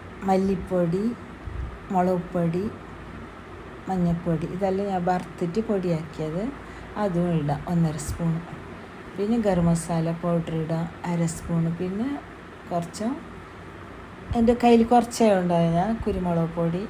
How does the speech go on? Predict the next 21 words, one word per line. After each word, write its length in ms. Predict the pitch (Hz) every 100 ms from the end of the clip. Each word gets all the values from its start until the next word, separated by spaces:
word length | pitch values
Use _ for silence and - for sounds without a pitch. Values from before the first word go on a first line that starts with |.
| - 196
അതും 340 | 170 180 170
ഇടാം. 220 | 165 170 233 - - - - - - - - - - - - - 185
അതും 240 | 170 175 170
ഇട്ട് 260 | 170 - 277 302
നമ്മൾ 260 | 202 190 214 269 - -
സവാള 440 | 202 202 220 220 262 - -
ഫ്രൈ 220 | 220 214 202
ആക്കി 240 | 175 170 175 175
എടുക്കുന്നത്, 580 | 170 - 170 160 156 196 214
രണ്ട് 280 | 185 190 190 175
സവാള 260 | 175 160 160 165
എടുത്തിട്ടുണ്ട്, 580 | 165 - 170 190 170 170 - - - - - - - 226
അത് 140 | 214 254 247
ഞാൻ 180 | 202 196 247 - - - - - - -
ഫ്രൈ 180 | - 190 180
ആക്കിയിട്ട് 360 | 170 - - 185
എടുക്കുന്നത്. 600 | 180 175 165 156 147 165 247 285 - - - - -
പിന്നെ 180 | - 262 254
കുറച്ച് 300 | 240 226 214 202
ഉപ്പും 440 | 196 - 185 175 160
ഇടാം. 240 | 160 190